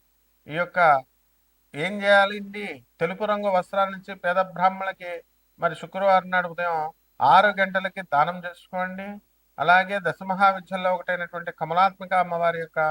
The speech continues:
హోమాన్ని మీ ఇళ్లలో జరిపించుకోవడం ద్వారా మీకు కలిసి వస్తుంది.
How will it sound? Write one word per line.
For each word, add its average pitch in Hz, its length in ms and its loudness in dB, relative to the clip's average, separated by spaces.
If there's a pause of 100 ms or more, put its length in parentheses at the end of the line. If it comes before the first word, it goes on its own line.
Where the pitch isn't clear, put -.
(420)
హోమాన్ని 175 360 -2
మీ 170 120 -8
ఇళ్లలో 156 320 -4
జరిపించుకోవడం 160 840 -8
ద్వారా 147 340 -2 (360)
మీకు 143 240 -12
కలిసి 139 340 -2
వస్తుంది. 180 480 -10